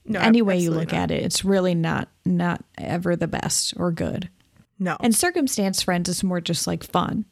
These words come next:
Speaker 2: because
Speaker 1: Mm-hmm.
Speaker 2: it's more casual, or you ha-,
Speaker 1: Mm-hmm.
Speaker 2: you have, like, one thing in common.
Speaker 1: Right. Like an activity or, like, uh,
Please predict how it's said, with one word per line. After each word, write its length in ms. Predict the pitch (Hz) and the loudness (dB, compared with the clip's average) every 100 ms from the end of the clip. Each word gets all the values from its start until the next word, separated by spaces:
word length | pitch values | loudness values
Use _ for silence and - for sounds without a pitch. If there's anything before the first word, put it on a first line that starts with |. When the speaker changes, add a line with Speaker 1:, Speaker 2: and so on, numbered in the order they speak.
| _ - | _ -6
Speaker 2:
because 240 | 202 196 | -4 0
Speaker 1:
Mm-hmm. 60 | 175 | -2
Speaker 2:
it's 140 | 185 | -2
more 100 | 185 | -6
casual, 680 | - 311 285 220 220 196 190 | -4 0 2 2 2 2 0
or 100 | 175 | 0
you 140 | 175 | 0
ha-, 220 | 185 185 - | 0 -2 -2
Speaker 1:
Mm-hmm. 80 | |
Speaker 2:
you 100 | 220 | -2
have, 240 | 196 208 196 | 0 -2 -2
like, 160 | 185 | -2
one 340 | 180 190 190 190 | 0 0 0 0
thing 180 | 190 185 | -2 -2
in 120 | 196 | -2
common. 520 | - 170 175 170 196 - _ _ | 0 0 0 0 -2 -8 _ _
Speaker 1:
Right. 300 | 175 160 - _ _ _ _ _ | -10 -10 -10 _ _ _ _ _
Like 160 | 196 185 | -4 -2
an 120 | 175 | -4
activity 640 | 175 - 196 160 139 147 | -6 -8 -6 -6 -6 -8
or, 160 | 151 151 | -8 -8
like, 320 | 156 165 - | -8 -10 -12
uh, 460 | - 67 - - | -10 -10 -12 -14